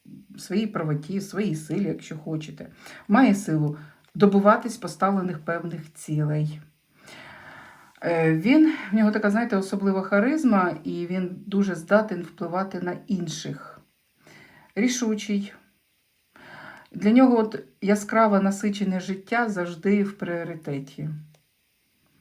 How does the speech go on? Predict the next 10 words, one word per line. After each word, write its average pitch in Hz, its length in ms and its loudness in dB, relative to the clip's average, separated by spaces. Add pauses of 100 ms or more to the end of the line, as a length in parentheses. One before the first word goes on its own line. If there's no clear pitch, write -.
(360)
Ну, 269 160 2
тут 214 180 -2
ще 208 120 -2
по 202 120 -2
цій 196 180 -4
карті 196 440 -2
вказує 165 640 0
на 160 180 0
дуже 170 300 -4
високу 160 600 -6